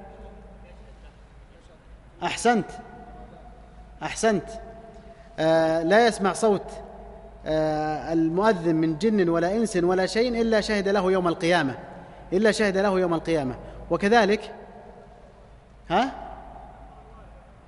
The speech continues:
أي، لولا الخلافة لأذنت.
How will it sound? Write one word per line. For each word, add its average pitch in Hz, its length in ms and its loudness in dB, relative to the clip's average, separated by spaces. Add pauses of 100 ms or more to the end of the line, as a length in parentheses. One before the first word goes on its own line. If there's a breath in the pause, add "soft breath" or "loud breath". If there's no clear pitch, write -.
(320)
أي، 170 220 2 (580 loud breath)
لولا 233 300 6
الخلافة 220 460 4
لأذنت. 185 520 2